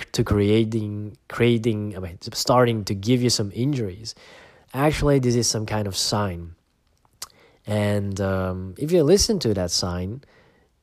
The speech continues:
uh, your body will also recover because you're doing the things that your body asks for you. So normally, in normal circumstances, if you have some pain, the, the symbol of pain will be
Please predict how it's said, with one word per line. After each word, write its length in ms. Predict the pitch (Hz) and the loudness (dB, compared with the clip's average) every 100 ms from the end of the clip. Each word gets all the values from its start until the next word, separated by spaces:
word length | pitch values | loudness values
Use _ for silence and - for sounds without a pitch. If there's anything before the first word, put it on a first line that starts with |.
| _ _ | _ _
uh, 320 | 92 87 87 | -10 -8 -8
your 180 | 85 101 | -6 -4
body 360 | 104 123 170 123 | 2 2 4 2
will 100 | 107 | 2
also 260 | 98 - | -2 -4
recover 540 | 101 98 - 113 113 110 | -4 -6 -4 -2 0 0
because 340 | 101 101 104 | -2 -2 -2
you're 140 | 104 104 | -2 -2
doing 380 | 104 147 170 | 4 6 6
the 100 | 156 | 4
things 280 | 139 135 127 | 2 0 0
that 100 | 117 | 0
your 120 | 107 | 0
body 380 | 101 110 107 110 - | 0 2 2 0 -2
asks 400 | 107 113 117 - | 0 0 0 -4
for 160 | - | -10
you. 160 | 90 90 _ - _ - - - - - - _ | -16 -16 _ -20 _ -20 -20 -20 -20 -20 -20 _
So 840 | - - 104 104 101 101 98 98 104 _ | -6 0 2 2 2 2 0 -2 -8 _
normally, 800 | 101 107 170 175 113 104 110 113 | 0 6 8 6 4 2 0 -2
in 60 | 113 | 0
normal 260 | 131 151 | 4 4
circumstances, 960 | 139 135 139 131 143 139 135 143 139 131 113 | 4 4 4 4 2 2 4 4 4 0 -4
if 180 | 127 | 0
you 100 | 170 | 2
have 220 | 147 131 - | 2 2 0
some 260 | 127 120 | -4 -4
pain, 480 | 113 110 107 104 107 - - _ _ _ _ - | -2 0 0 -2 -8 -14 -20 _ _ _ _ -10
the, 260 | 110 110 104 | -2 0 0
the 120 | 101 | 0
symbol 680 | - 131 160 180 123 104 | -2 0 0 2 2 2
of 180 | 101 - | -4 -8
pain 440 | - 98 98 101 107 | -6 -4 -4 -4 0
will 180 | 131 | 0
be 480 | 131 117 110 117 135 | 0 0 2 0 -2